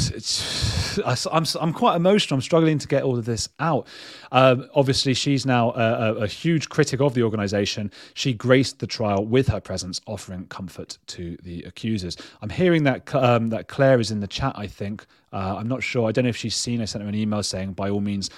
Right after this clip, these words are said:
pop along, uh, before, before, before hers." Uh, but she's probably very, very busy. But people do, you know, I, I will, I will encourage you to go there when we finish this in, in, in, you know, before she starts in ten minutes' time.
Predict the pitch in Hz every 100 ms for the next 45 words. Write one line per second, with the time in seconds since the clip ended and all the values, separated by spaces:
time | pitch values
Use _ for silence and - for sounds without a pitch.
0 | - - 117 104 98 101 95 90 _ _
1 | - 92 87 85 80 - _ - 90 -
2 | 92 87 85 - _ - 92 - 90 85
3 | - - - - 104 92 101 95 98 -
4 | - - 95 90 92 90 85 - - 95
5 | - 92 85 95 95 85 - 110 95 98
6 | - - - 90 117 110 90 101 104 104
7 | 113 110 92 87 - 95 92 101 92 95
8 | 95 92 - 98 90 - - 95 92 87
9 | 85 - 90 87 - 87 85 90 80 82
10 | 80 87 82 82 87 80 _ _ 104 87
11 | 85 - - 92 - 85 90 82 90 -
12 | 82 82 80 73 - - 104 87